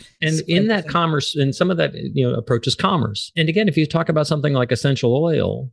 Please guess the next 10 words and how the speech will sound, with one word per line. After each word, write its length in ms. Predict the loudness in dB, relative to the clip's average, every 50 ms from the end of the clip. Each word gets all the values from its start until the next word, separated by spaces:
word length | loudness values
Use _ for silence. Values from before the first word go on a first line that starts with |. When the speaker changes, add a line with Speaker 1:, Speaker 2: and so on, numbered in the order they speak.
| -8
Speaker 1:
it 280 | -2 -2 -2 -2 -2 _ _ _ _ 0
could 160 | 2 2 4
be 80 | 4 2
something 260 | 2 2 2 2 2
that 60 | 2
somebody 260 | 2 0 0 0 0
could 200 | -2 -2 -4 -2
conflate 520 | 0 0 0 0 -2 -2 0 2 2 2 2
with 140 | 2 2 2
other 380 | 2 2 2 2 2 2 2